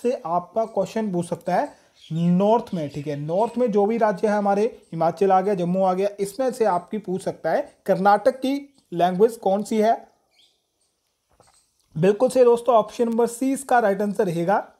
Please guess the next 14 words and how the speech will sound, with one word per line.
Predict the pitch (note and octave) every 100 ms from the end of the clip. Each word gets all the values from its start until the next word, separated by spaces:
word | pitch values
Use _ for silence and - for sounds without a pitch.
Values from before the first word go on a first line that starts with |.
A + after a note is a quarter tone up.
| -
कन्नड़ | F3+ D#3+ D3+
है। | C#3 A#2 _ _ _ _ _ _ _ _ _ _ _ _ _ _ _ _ _ _ _ _ _ _ -
नेक्स्ट | E3+ A#3+ - -
क्वेश्चन | C4 C#4+
देखते | C4 B3+ B3+
हैं, | B3
क्वेश्चन | G3 G#3
नंबर | G3 G3 G3 _ _
तीस | B3 C#4+ B3
आपका | F3+ - G#3
है, | - C3+ - _ _ _ _ _ _ -
भारतीय | D3 - G#3 G3+ A3 C#4+ D4 -
अंतरिक्ष | G3 F#3+ A3+ B3+ -
प्रयोगशाला | - F3 F3 - F#3 F3 F3 G#3